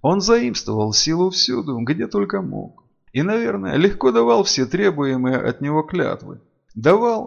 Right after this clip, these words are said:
и тотчас бежал занимать у других, у тех, кто, скорее всего, терпеть не мог другого взаимодавца. «Как я мог быть так слеп?» —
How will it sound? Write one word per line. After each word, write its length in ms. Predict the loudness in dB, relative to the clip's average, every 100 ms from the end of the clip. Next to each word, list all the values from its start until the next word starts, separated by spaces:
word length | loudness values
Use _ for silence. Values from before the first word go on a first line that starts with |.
| -8
и 60 |
тотчас 460 | -4 -2 -2 -2 -2
бежал 380 | -2 -2 -2 -2
занимать 520 | -2 -2 -2 -2 -4
у 60 |
других, 600 | -4 -4 -4 -6 -10 -14 -6
у 100 | -6
тех, 480 | -4 -4 -6 -10 -10
кто, 160 | -4
скорее 440 | -4 0 0 2 2
всего, 320 | 0 -2 -2
терпеть 480 | -2 -2 -2 -4 -4
не 80 | -4
мог 240 | -4 -2
другого 440 | -2 0 0 0
взаимодавца. 880 | 0 0 -2 -2 0 -2 -2 -8 -10 _ _ _ _ _ _ _ _ -6
«Как 220 | -4 -2
я 120 | -2 -2
мог 280 | -2 -6
быть 240 | -6 -8 -6
так 180 | -8 -6
слеп?» — 480 | -6 -2 -2 -6